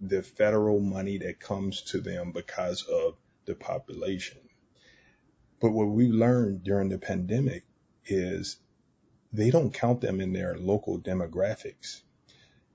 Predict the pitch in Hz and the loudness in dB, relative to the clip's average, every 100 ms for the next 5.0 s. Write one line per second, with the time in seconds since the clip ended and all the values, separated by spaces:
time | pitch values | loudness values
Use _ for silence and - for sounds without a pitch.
0 | _ 113 113 110 - 123 107 104 104 110 | _ 2 4 4 4 4 6 4 4 2
1 | - - _ _ - 104 107 123 143 113 | 0 -8 _ _ 2 4 4 4 2 0
2 | 101 110 104 104 104 104 - _ _ _ | -2 -2 0 -2 -6 -10 -14 _ _ _
3 | _ _ _ _ _ _ _ 113 113 98 | _ _ _ _ _ _ _ 2 2 2
4 | - 104 120 - 165 156 160 160 139 - | -2 -4 -4 -4 -4 -4 -4 -8 -8 -12